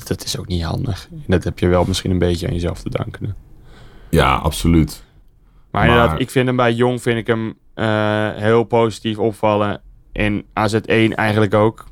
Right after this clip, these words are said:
Speaker 1: En daar komt het op neer. En er staat alleen dat er, dat er een iets, iets betere Japaner daar, eh, op rechts achter staat die, eh, zijn plaats inneemt. Maar ja, inderdaad, eh, hij zou er eigenlijk al,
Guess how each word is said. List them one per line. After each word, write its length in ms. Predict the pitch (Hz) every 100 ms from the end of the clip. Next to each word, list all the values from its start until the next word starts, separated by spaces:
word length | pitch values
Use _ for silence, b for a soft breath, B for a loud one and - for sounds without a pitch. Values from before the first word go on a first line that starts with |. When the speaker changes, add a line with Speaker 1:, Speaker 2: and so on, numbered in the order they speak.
| - - - - - - - - - - -
Speaker 1:
En 220 | - 104 104
daar 120 | 98
komt 160 | 104
het 100 | 104
op 80 | 98
neer. 300 | 98 110 120
En 160 | - 101
er 80 | 110
staat 200 | 107 107
alleen 180 | 104
dat 180 | 104 98
er, 380 | 104 92 67 69 -
dat 200 | - -
er 80 | 85
een 240 | 87 -
iets, 140 | 101
iets 180 | - 107
betere 380 | 104 107 101 98
Japaner 500 | 107 - 117 117 110
daar, 500 | 107 104 104 104 101
eh, 60 | 104 - b b b b
op 100 | 107
rechts 240 | 117 110
achter 220 | 113 107 113
staat 340 | 110 104 98
die, 380 | 107 104 104 104
eh, 60 | 107
zijn 180 | 110
plaats 260 | - 107 -
inneemt. 360 | 113 113 98 95
Maar 120 | 95
ja, 160 | 92
inderdaad, 720 | 52 55 82 92 92 - - -
eh, 100 | - - - - - - - -
hij 140 | 107
zou 200 | 101 95
er 100 | 95
eigenlijk 320 | 90 95 95 104
al, 220 | 104